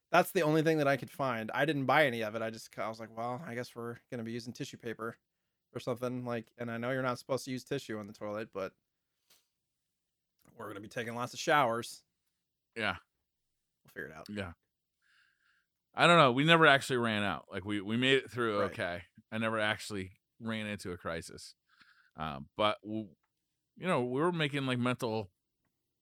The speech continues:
Speaker 2: calculations, like, "How's this gonna go down?" <laughs> You
Speaker 1: Two,
Speaker 2: know?
Speaker 1: two squares, two squares per wipe. That's it.
Speaker 2: Yeah.
Speaker 1: That's all you get.
Speaker 2: I mean, we have,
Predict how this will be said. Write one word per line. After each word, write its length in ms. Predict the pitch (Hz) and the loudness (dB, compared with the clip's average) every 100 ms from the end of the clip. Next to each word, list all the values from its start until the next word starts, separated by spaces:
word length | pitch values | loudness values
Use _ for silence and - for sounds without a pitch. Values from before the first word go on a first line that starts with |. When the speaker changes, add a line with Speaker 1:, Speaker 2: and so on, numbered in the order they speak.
| _ _ | _ _
Speaker 2:
calculations, 720 | - - 101 127 151 92 85 | 0 0 0 0 0 -4 -12
like, 160 | 80 - | -12 -8
"How's 180 | 101 104 | -6 -6
this 120 | 104 | -8
gonna 200 | - 95 | -10 -6
go 120 | 95 90 | -4 -2
down?" 260 | 107 - 679 | 0 0 -2
<laughs> 60 | 698 740 - _ - _ _ | -4 -8 -12 _ -20 _ _
You 120 | 196 | 8
Speaker 1:
Two, 80 | 190 | 10
Speaker 2:
know? 140 | 196 220 | 10 8
Speaker 1:
two 140 | 220 196 | 8 2
squares, 640 | - 160 156 156 156 - _ - | 4 4 6 6 4 -2 _ -8
two 140 | 190 | -6
squares 460 | 175 - 143 143 139 | -6 0 2 2 -2
per 240 | - 131 | -4 -2
wipe. 260 | 117 110 101 _ | 0 -2 -4 _
That's 160 | 110 - | -16 -10
it. 140 | 92 | -8
Speaker 2:
Yeah. 140 | 123 110 | -4 -4
Speaker 1:
That's 100 | 98 | -6
all 100 | 101 | -8
you 80 | 90 | -8
get. 160 | 69 - _ _ _ | -12 -16 _ _ _
Speaker 2:
I 60 | 135 | -2
mean, 120 | 147 | 2
we 140 | 151 | 6
have, 380 | 220 214 175 143 | 8 8 6 2